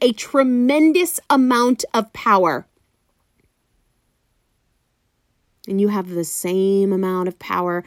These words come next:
right now. It's called the power of choice. The issue is that you've given that power to this other thing and you can take it back.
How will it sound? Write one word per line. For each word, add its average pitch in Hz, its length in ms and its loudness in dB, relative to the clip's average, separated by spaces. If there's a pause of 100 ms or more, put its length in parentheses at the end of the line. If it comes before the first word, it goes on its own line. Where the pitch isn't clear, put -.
(160)
right 185 320 -2
now. 190 360 -2
It's 202 200 -6
called 202 420 0
the 196 60 -4
power 190 480 0
of 180 100 -4
choice. 240 500 -2 (280)
The 214 240 -2
issue 285 500 2 (100)
is 285 540 2 (1000)
that 220 240 0
you've 226 380 0
given 302 360 0
that 269 220 -2
power 262 400 0
to 285 260 -2
this 277 240 -4
other 269 240 0
thing 403 340 -2
and 254 160 0
you 269 140 0
can 302 200 0
take 262 280 -4
it - 140 -6
back. - 500 -6